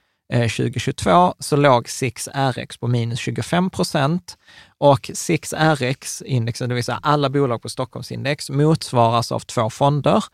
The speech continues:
Den ena som heter Plus alla bolag Sverige och den som heter S E B Sverige Indexnära.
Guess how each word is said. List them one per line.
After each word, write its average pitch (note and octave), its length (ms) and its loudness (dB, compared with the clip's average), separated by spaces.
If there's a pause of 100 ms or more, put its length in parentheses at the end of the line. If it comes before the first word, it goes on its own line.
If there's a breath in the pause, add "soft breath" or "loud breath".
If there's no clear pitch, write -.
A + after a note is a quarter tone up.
(280 soft breath)
Den C#3 140 4
ena C#3 180 6
som B2+ 120 -2
heter A#2 160 -2
Plus - 360 0
alla C3 180 4
bolag A2+ 380 -4
Sverige E3+ 500 2
och C#3 280 -2
den B2+ 200 -2
som A#2+ 120 -4
heter - 220 -4
S B2 220 -4
E A#2+ 40 -4
B A#2 120 -6
Sverige - 340 -6
Indexnära. - 800 -4